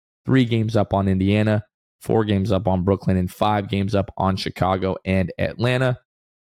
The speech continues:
The Magic are now eighteenth in the N B A this season in offensive rating with a rating of one thirteen point four. They are sixth in the N B A in defensive rating with a rating of one ten point five, and they're ninth in overall net rating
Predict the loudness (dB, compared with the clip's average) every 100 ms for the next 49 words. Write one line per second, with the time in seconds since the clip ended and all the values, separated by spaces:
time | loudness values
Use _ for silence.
0 | -2 2 2 0 -2 0 0 0 -2 0
1 | -2 0 0 0 0 2 2 4 2 -2
2 | 0 0 2 0 0 0 0 -4 -2 -2
3 | 2 2 0 -2 -8 _ _ -4 0 0
4 | 0 -2 -2 0 0 0 0 -2 -4 -4
5 | -2 -2 -2 -2 2 4 4 0 _ _
6 | _ _ _ -2 0 -2 -6 -2 -2 -2
7 | -8 -4 -2 2 2 2 2 2 0 -2
8 | -2 -4 -2 0 2 0 -4 _ _ _
9 | 2 4 4 2 0 0 0 0 0 -2
10 | 0 -2 -4 -2 0 0 0 0 0 0
11 | 0 -2 -8 -20 _ _ -6 0 2 2
12 | 2 2 2 0 0 2 2 0